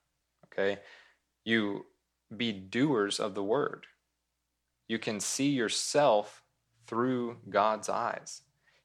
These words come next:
You can see, "Hmm, this part of my life is not Christ-like, and that needs to be weeded,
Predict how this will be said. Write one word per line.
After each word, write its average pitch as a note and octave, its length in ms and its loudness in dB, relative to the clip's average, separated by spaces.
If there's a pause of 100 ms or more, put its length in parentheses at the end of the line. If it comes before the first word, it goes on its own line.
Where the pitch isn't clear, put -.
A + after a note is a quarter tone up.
You A#2 140 -4
can A2 180 -4
see, A2+ 520 -2 (440)
"Hmm, G#2+ 280 -8 (420)
this A#2+ 240 0
part C#3+ 240 2
of B2+ 80 -2
my A#2+ 100 4
life G#2+ 340 6
is F#2+ 140 -6
not G#2+ 340 2
Christ-like, - 720 0 (500)
and G2 180 -4
that A#2 200 8
needs B2 280 -4
to - 80 -8
be G#2 400 -4 (300)
weeded, G2 500 -2